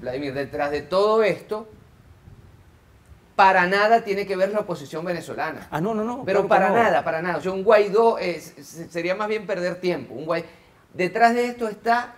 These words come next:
Speaker 1: la demostración del despojo que quiere volverse a hacer de Venezuela.
Speaker 2: Exactamente, eso es.
Speaker 1: Es decir, ya, ya tú ves, ya tú ves por una parte a Guayana agarrando un pedazo, es decir, Inglaterra, por otra parte ya contando con el oro venezolano de los Estados Unidos,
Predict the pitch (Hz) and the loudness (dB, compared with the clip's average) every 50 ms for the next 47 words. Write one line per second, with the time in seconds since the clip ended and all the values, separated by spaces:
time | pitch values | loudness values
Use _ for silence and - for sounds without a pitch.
0 | - - 165 170 175 175 165 170 170 165 165 165 165 - 143 151 147 - 190 214 | -12 -6 -2 0 2 2 2 2 0 -4 -6 -8 -8 -6 -8 -8 -8 -8 -8 -8
1 | 240 247 240 208 175 160 165 165 156 151 139 147 143 143 - _ - 196 214 240 | -6 -6 -8 -10 -10 -6 -6 -6 -6 -6 -6 -8 -8 -8 -10 _ -2 0 0 0
2 | 247 233 240 233 - - - 160 151 135 - - - 170 185 196 214 214 214 196 | 0 -2 -8 -10 -12 -12 -12 -12 -14 -14 -14 -14 -8 -4 0 0 0 0 -2 -4
3 | 156 160 147 143 135 151 170 180 190 185 - 147 131 - - 190 220 - - - | -4 -4 -4 -4 -2 -2 -2 -2 -2 -4 -10 -12 -12 -12 -10 -10 -10 -10 -12 -10
4 | 131 147 135 135 123 117 110 104 120 135 147 - 180 180 - - 180 175 170 151 | -8 -6 -6 -6 -8 -10 -12 -8 -6 -6 -4 -2 -4 -4 -4 -4 -4 -4 -4 -6
5 | 131 107 - 110 95 90 92 - - 104 87 80 - - - - _ _ - - | -6 -8 -8 -8 -8 -8 -10 -10 -12 -12 -12 -12 -14 -18 -20 -20 _ _ -20 -20
6 | - - - _ _ _ _ _ _ - 147 151 196 208 170 151 175 165 151 156 | -20 -20 -20 _ _ _ _ _ _ -10 -6 -4 -4 -2 0 0 0 2 2 2
7 | 175 170 170 220 208 214 226 233 226 185 202 190 185 202 208 226 220 - 208 202 | 0 0 0 0 2 4 4 4 4 4 2 0 2 2 0 0 0 0 -2 -4
8 | 196 185 208 202 190 202 202 202 190 180 180 190 196 202 202 190 175 175 180 185 | -2 -2 -2 -2 -2 -2 -2 0 0 0 -2 -2 -4 -4 -4 -2 -2 -2 -4 -6
9 | 196 185 185 175 175 190 208 196 202 185 180 185 170 170 165 156 156 143 143 - | -6 -6 -4 -2 -2 -2 -2 -4 -6 -8 -6 -4 -4 -4 -4 -4 -4 -4 -2 0
10 | 202 226 226 226 214 208 185 185 170 170 165 170 170 170 175 175 175 170 185 180 | 0 0 0 0 -2 -4 -4 -4 -6 -4 -4 -4 -4 -2 -2 -2 -2 -2 -4 -6
11 | 170 170 170 165 165 - - - - - 175 170 165 170 170 165 175 180 180 170 | -4 -4 -4 -4 -6 -10 -18 -16 -6 -4 -2 -2 0 0 0 0 0 -2 -4 -6
12 | 170 156 160 160 165 170 170 165 160 160 175 160 160 156 160 160 160 160 156 156 | -4 -4 -2 -2 -2 -2 -4 -4 -8 -8 -8 -6 -6 -6 -6 -6 -4 -4 -4 -2
13 | 165 165 165 190 220 233 233 240 | -4 -4 -6 -4 -2 0 0 0